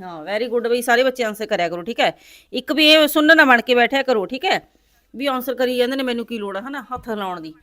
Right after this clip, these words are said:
ਟਾਈਪ ਹੀ ਕਰਨਾ ਇੱਥੇ ਬਹਿ ਕੇ, ਠੀਕ ਹੈ? ਇੱਥੇ ਕਿਸੇ ਦੀ ਕੋਈ ਫੋਟੋ ਨਹੀਂ ਆਉਂਦੀ ਸਾਹਮਣੇ ਵੀ ਇਹ ਬੱਚੇ ਨੇ ਗਲਤ ਕਰਤਾ।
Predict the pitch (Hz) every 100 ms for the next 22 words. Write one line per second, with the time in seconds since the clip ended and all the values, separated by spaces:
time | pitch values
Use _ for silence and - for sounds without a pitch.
0 | _ _ 220 240 269 285 262 226 247 247
1 | 247 202 226 254 285 311 294 262 254 240
2 | 262 240 208 269 269 240 226 226 240 254
3 | 247 247 240 226 208 202 - 240 233 -